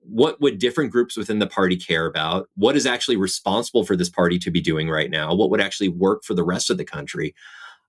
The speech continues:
Um, those are decisions that I think convention delegates can make, um, and can trade with each other. And I, I, how we move to that is a, is a harder thing, 'cause that's, you know, in a,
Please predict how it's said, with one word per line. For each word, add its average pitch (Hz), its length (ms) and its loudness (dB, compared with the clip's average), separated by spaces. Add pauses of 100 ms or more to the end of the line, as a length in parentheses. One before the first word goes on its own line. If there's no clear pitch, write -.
(100)
Um, 82 500 0 (400)
those 147 580 4
are 131 480 0 (360)
decisions 120 640 2
that 113 180 4
I 110 80 2
think 120 220 -2
convention 107 580 2
delegates 98 760 0
can 104 420 -2
make, 123 400 -2 (600)
um, 82 460 2
and 92 200 4
can 110 220 2
trade 123 380 2
with 92 140 -2
each 85 200 -2
other. 76 240 -2
And 80 100 0
I, 82 220 0
I, 90 180 -2 (580)
how 170 240 2
we 151 200 6
move 143 360 4
to 107 120 -2
that 80 360 0
is 87 180 2
a, 78 160 0
is 87 160 2
a 80 60 2
harder 90 380 2
thing, 73 300 -4 (160)
'cause 78 120 -6
that's, - 420 -2 (500)
you 95 120 4
know, 80 280 2
in 101 140 4
a, 87 320 2